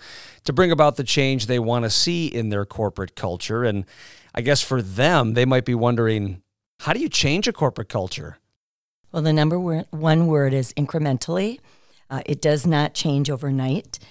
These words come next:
Speaker 2: In fact, uh, when we determined that we were going to begin to build a culture by design,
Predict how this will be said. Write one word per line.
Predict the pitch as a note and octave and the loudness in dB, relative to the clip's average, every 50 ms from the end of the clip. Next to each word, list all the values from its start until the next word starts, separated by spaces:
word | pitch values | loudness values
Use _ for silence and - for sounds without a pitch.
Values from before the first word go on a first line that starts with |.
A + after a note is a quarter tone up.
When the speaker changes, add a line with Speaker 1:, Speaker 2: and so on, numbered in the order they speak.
| _ _ _ _ _ _ - | _ _ _ _ _ _ -6
Speaker 2:
In | D3+ D3 | -6 -4
fact, | - - D#3+ C#3+ C#3 C#3+ - _ _ - - | -2 0 0 2 0 0 -4 _ _ -6 -2
uh, | D#3 C#3+ C#3 C#3+ C#3 C3+ - | 0 0 2 2 0 0 0
when | C3+ D3+ D3 D3 D3 | 0 0 0 2 2
we | D#3 F3 F#3 G3 G3+ A3 | 2 2 0 0 0 -2
determined | - E3+ E3 - - F3+ D#3+ D3+ D3+ C#3+ C#3 | -2 -4 -4 -2 -2 0 2 2 2 2 2
that | C#3 C#3 | 0 0
we | C3+ C#3 D3 C#3 | -2 -2 -2 -2
were | D3 C#3+ C3+ | -2 -4 -2
going | A#2 D3 C#3+ C#3 C3+ | -2 0 0 0 0
to | C#3 | -2
begin | C3 B2+ D3 C#3+ C3+ - - - C#3 D3+ D#3 D3+ D3+ D3 C#3 C3 C3+ C3+ B2+ | -4 -4 -4 -6 -6 -6 -10 -8 -2 0 2 2 4 4 4 2 2 2 0
to | - - | -2 -4
build | C3+ A#2+ C#3+ C3+ C3 B2+ A#2 - | -4 -4 -4 -4 -4 -4 -6 -8
a | - C3 | -8 -10
culture | - - - D3 C3 - D#3 | -8 -8 -8 -8 -8 -8 -8
by | C3 C#3+ C3 B2+ | -6 -6 -6 -6
design, | A#2+ C3+ A#2 A2 D3+ C#3+ C#3 C#3 C#3 C3+ B2+ | -4 -6 -4 -2 0 0 2 2 2 0 0